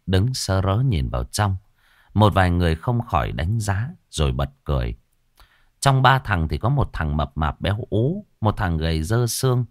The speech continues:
còn một thằng trông bình thường nhất nhưng cũng lại bất thường nhất. Không ai khác chính là đại ca Tài. Bị người ta nhìn chằm chằm, thằng Sò Béo và thằng Ngao Còi quay lại nhìn đại ca.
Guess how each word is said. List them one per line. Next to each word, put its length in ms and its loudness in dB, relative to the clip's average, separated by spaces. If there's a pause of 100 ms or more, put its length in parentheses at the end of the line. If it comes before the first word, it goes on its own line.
(200)
còn 140 2
một 120 0
thằng 280 -2
trông 220 -2
bình 240 0
thường 340 -4
nhất 180 -2 (220)
nhưng 320 0
cũng 200 -6
lại 160 0
bất 260 -4
thường 340 0
nhất. 160 0 (1200)
Không 220 0
ai 120 2
khác 300 -4
chính 240 -2
là 80 0
đại 220 -6
ca 120 -2
Tài. 360 -6 (1000)
Bị 160 4
người 140 -2
ta 120 0
nhìn 400 0
chằm 240 -2
chằm, 340 -2 (600)
thằng 160 0
Sò 220 0
Béo 300 0
và 140 0
thằng 260 -4
Ngao 180 0
Còi 380 -4 (220)
quay 200 0
lại 140 -2
nhìn 280 -4
đại 240 -4
ca. 280 -2